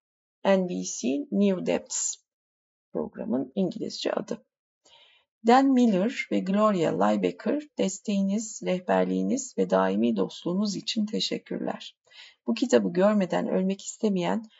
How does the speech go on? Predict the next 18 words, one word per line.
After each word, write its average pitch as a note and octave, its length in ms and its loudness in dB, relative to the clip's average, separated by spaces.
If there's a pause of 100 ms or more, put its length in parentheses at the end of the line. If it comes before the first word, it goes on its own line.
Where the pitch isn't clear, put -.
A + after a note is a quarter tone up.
(120)
fakat F#3+ 480 -2
on G#3+ 120 4
sekiz A3 340 -2
Eylül - 380 -2
iki G3+ 240 -4
bin F#3+ 80 2
on F#3+ 160 0
altıda - 640 -2
kanser - 480 2
nedeniyle - 500 -2
aramızdan F#3 640 -2
ayrılan F#3 600 -2 (360)
Parti G3+ 340 4
Schneck'e - 720 -2
de - 220 0 (140)
aynı - 260 2
şekilde - 540 -2
teşekkürler. - 920 -6